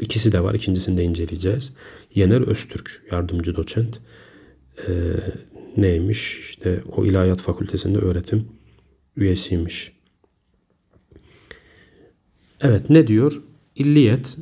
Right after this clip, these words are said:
yani sebeplik kavramının Arapçada illet kelimesinden türetilmiş olduğunu söylemiş. Onun bir karşılığıdır. İlliyet iki olay arasında ilişki yahut, e, iki olay ve nesneden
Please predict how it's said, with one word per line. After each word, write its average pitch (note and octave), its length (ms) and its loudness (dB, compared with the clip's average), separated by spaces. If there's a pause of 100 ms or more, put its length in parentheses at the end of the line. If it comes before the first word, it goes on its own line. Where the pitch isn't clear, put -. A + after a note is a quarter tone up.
(100)
yani F#2+ 200 0
sebeplik A2+ 580 -2
kavramının F#2+ 520 2
Arapçada G#2 480 0
illet G#2+ 360 2
kelimesinden F#2 600 -2
türetilmiş F#2 520 -2
olduğunu F2 600 -2 (380)
söylemiş. E2 580 -4
Onun F#2 260 0
bir F2 160 -4
karşılığıdır. - 840 -6 (340)
İlliyet G#2+ 420 4
iki - 260 -4
olay G#2 220 4
arasında G2 460 -2
ilişki G2+ 440 -2
yahut, F#2+ 480 -4 (800)
e, F2+ 280 -2 (580)
iki - 200 0
olay G2+ 400 4
ve F#2+ 200 2 (340)
nesneden F#2+ 840 0